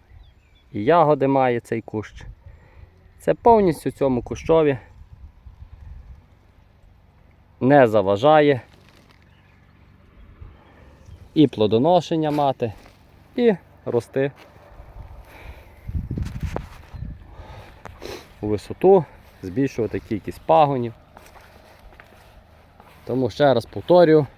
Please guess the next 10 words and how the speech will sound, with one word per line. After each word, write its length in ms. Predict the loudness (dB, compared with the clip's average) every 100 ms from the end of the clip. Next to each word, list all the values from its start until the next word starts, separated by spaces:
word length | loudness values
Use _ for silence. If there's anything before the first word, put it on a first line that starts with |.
| -10
не 220 | 0 4 4
потрібно 560 | 0 -4 -4 -2 -6 -8 -18 -20 -20 -20 -20 -20 -20 -20 -20 _ -20 _ -12
слухати 600 | -2 0 2 2 2 0 0
те, 180 | 0 0
що 240 | -4 -12 -10
потрібно 500 | -12 -6 -4 -2 -4 -6 -16 -20 -10
квітку 400 | -2 -2 -2 -8 -8 -6
перший 340 | -2 0 -2 -6
рік 180 | -6 -6 -14 -20 -20 -20 -20 -20 0
обривати. 880 | 6 6 6 4 4 4 2 0